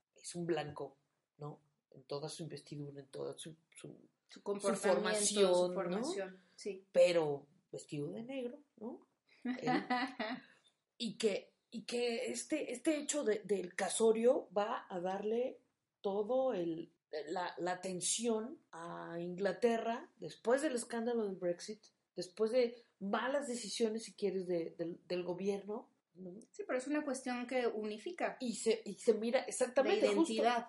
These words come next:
Speaker 1: justo eso iba, y se, y se mira de otra manera, porque además ya se supera, ¿no? O sea, es, es muy, es muy representativo esta, esta cuestión de, de, de la raza, de superar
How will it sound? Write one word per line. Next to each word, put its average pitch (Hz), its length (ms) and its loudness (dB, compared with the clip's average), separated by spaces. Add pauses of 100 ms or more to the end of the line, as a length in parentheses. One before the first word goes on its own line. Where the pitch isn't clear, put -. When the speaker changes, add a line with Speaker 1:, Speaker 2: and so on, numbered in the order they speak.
(120)
Speaker 1:
justo 330 300 0
eso 302 200 0
iba, 240 180 4
y 190 60 0
se, 226 240 -2
y 220 80 -8
se 214 160 -2
mira 269 340 4
de 233 180 2
otra 254 320 0
manera, 254 440 -2
porque - 220 -8
además 190 520 -4 (440)
ya 247 100 2
se 269 140 -4
supera, 214 800 0 (180)
¿no? 202 320 -10
O 180 80 -10
sea, 196 160 -4
es, - 160 -10 (380)
es 208 180 -4
muy, 220 520 -2
es 196 220 -6
muy 254 320 -6 (200)
representativo 208 880 -4
esta, 240 160 0 (120)
esta 226 180 -8
cuestión 214 280 -6
de, 214 240 2
de, 165 200 -4
de 160 140 -6
la 160 200 -6
raza, 190 600 -4 (320)
de 190 80 -8
superar 202 720 -2